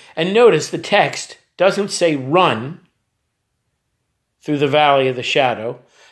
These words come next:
the Bible teaches that God is with us, and that the God with us bears all the suffering and pains of the world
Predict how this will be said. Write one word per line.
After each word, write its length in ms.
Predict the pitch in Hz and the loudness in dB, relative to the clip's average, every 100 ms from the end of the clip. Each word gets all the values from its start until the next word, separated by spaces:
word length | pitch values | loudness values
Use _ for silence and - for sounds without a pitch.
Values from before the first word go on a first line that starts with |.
| - | -4
the 100 | 147 | 2
Bible 400 | 170 202 233 208 | 4 4 4 0
teaches 380 | 185 180 170 170 | -2 -2 -2 -2
that 160 | 165 | 2
God 240 | 170 185 202 | 4 4 4
is 160 | 156 | 0
with 240 | 220 220 117 | -2 0 -4
us, 420 | 87 - - - _ _ _ _ _ _ _ _ _ | -6 -14 -18 -20 _ _ _ _ _ _ _ _ _
and 120 | 151 | -2
that 140 | 156 - | 0 0
the 100 | 151 | -2
God 640 | 117 156 175 196 202 - 117 | 2 4 6 4 2 -4 -14
with 440 | 120 165 202 - | -2 0 0 -2
us 300 | 156 139 135 | -2 -2 -4
bears 460 | 123 160 165 165 160 | 0 4 4 2 2
all 260 | 165 180 | 2 2
the 80 | 208 | 0
suffering 500 | - 180 156 175 156 | -2 -2 -2 -4 -4
and 140 | 143 | -6
pains 320 | 135 156 165 151 | -6 -6 -6 -6
of 80 | |
the 60 | 156 | -6
world 500 | 156 233 151 104 | -4 -2 -2 -6